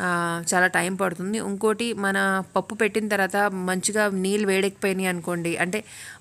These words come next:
పప్పు దాంట్లో ఉడికిపోతూ ఉంటే మనం అన్నీ వేసేసిన తర్వాత కుక్కర్ మూత పెట్టిన తర్వాత వెంటనే విజిల్ వచ్చేస్తుంది. అదే మీరు అంతా కలిపేసి పెట్టిన తర్వాత విజిల్ రావడానికి ఒక ఫిఫ్టీన్ ట్వంటీ మినిట్స్ పడుతుంది.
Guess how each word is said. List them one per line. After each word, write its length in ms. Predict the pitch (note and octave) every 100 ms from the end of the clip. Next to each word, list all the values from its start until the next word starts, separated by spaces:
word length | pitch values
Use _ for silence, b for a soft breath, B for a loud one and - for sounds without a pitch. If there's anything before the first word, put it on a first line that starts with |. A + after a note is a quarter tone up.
| -
పప్పు 200 | G3 G#3+
దాంట్లో 320 | G#3 G3 G3
ఉడికిపోతూ 480 | F#3+ G3 G3+ G3+ G3+
ఉంటే 220 | G3 G#3+
మనం 320 | B3 A3 A3 G#3+
అన్నీ 300 | F#3+ G#3 A#3
వేసేసిన 280 | G3+ G#3 G#3
తర్వాత 280 | G#3 A3 A#3+
కుక్కర్ 380 | G3+ - A3 G#3+ B B B B
మూత 280 | G3 G#3 G#3
పెట్టిన 220 | G#3 G#3
తర్వాత 200 | G#3 A3
వెంటనే 360 | A3 G3+ G3 A3+
విజిల్ 280 | G3 F#3 F3+
వచ్చేస్తుంది. 500 | E3+ E3+ E3 G3 A#3 B B B B
అదే 200 | G3 A3+
మీరు 220 | A#3 A3+
అంతా 640 | - G3 G#3 A3+ A#3 B3+
కలిపేసి 420 | B3 G#3 G3+ A3
పెట్టిన 280 | - G3+ G#3+
తర్వాత 300 | G#3 G#3 A3
విజిల్ 300 | G3 F#3+ G#3+
రావడానికి 460 | G#3 G3 G3 G#3 G#3+
ఒక 80 | G3+
ఫిఫ్టీన్ 340 | G3 - G3+
ట్వంటీ 260 | G3 F#3 F#3+
మినిట్స్ 460 | F#3 F#3 F#3 - -
పడుతుంది. 500 | F3+ E3+ F#3 E3+